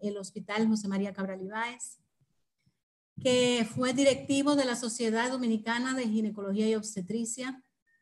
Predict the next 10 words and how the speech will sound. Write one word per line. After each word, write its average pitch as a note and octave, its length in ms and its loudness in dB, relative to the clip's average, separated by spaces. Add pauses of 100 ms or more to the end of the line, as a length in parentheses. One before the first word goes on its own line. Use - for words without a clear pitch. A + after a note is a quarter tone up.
(760)
de F#3+ 240 -2
ese G#3 160 0
país, A3+ 680 0 (200)
fue A3+ 200 2
reconocido A#3+ 680 -2
como G#3+ 200 -4
maestro A3+ 480 -2
latinoamericano G#3 1120 -4 (400)
de A3+ 380 4
la A3 720 0